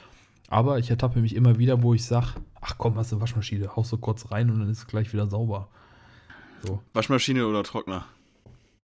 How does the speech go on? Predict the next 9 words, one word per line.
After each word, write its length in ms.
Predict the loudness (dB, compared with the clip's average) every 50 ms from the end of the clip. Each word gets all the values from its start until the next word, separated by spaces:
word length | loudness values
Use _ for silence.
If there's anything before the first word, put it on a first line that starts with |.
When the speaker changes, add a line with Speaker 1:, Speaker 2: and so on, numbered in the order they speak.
| _ _ _ _ -8
Speaker 1:
Waschmaschine, 500 | -6 -4 -4 -4 -4 -4 -4 -4 -4 -6
ich 100 | -6 -6
hab 120 | -10 -12 -10
keinen 160 | -8 -8 -8
Trockner. 360 | -8 -8 -10 -8 -8 -8 -8 -8
Speaker 2:
<laughs> 60 | -10 -10 -10 -8 -8 -8 -8 -8 -10 -12 -14 -14 -16 -20 -20 -18 -16 -16 -16 -18 _ _ -20 -18 _ -12 -12
Okay, 320 | -12 -10 -10 -10 -10 -10 -10
alles 240 | -12 -14 -14 -14 -16
klar. 240 | -16 -14 -14 -14